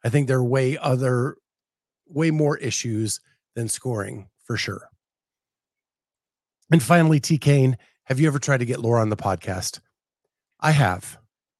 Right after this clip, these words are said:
I have. She's been very nice to me in all accounts.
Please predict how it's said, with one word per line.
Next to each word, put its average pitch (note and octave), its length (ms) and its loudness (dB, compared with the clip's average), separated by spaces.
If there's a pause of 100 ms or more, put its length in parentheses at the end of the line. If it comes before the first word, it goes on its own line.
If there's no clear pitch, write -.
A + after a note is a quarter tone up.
(500)
I C3+ 60 0
have. F2+ 360 -6 (3000)
She's D#3 340 -2
been - 280 2
very C#3+ 220 2
nice A#2 500 -2 (300)
to C#3 120 -6
me A#2 240 -2
in A#2 100 -6
all A#2+ 320 0
accounts. - 720 -8